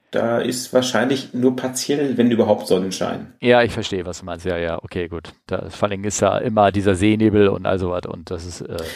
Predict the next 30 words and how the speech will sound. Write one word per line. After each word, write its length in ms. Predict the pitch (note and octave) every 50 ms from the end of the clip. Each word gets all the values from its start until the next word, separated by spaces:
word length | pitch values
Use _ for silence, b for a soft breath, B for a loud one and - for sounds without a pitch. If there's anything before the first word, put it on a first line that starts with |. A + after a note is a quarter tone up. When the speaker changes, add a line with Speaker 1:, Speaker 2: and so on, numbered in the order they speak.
| B B
Speaker 1:
Fand 240 | - - C3 B2+ C3
ich 60 | C3
aber 120 | - B2 B2+
sehr 140 | - A2+ A2
lustig. 340 | A2 - - F2+ - -
Also 140 | - F#2+ G2+
fand 160 | F#2+ A#2 B2
ich, 180 | A2+ - - -
fand 140 | B2+ A#2+ A#2
ich 100 | A2 A#2+
wirklich 240 | B2+ B2+ - - -
interessant. 580 | - - - G#3+ - G#2 A#2 - - - - -
Äh, 180 | - B2 B2
Speaker 2:
Ja. 140 | B2 A#2 A2+
Speaker 1:
und 120 | A2+ A2+ -
vor 140 | - A#2+ G2+
allen 100 | G2+ B2
Dingen, 140 | C#3+ B2+
wenn 100 | A#2 B2
jemand 220 | B2 C3 B2+ A#2 A2
sagt, 200 | B2+ - - -
„Ach, 140 | - - - -
in 80 | F#2
Grönland, 400 | - - F#2 - - D#3+ F3 F3+ -
ja, 80 | D4
da 140 | D#4 D#4 C4+
war 120 | B3+ G3+ F3
ich 120 | - -
neulich 320 | - F3 - - - -
mal.“ 80 | - -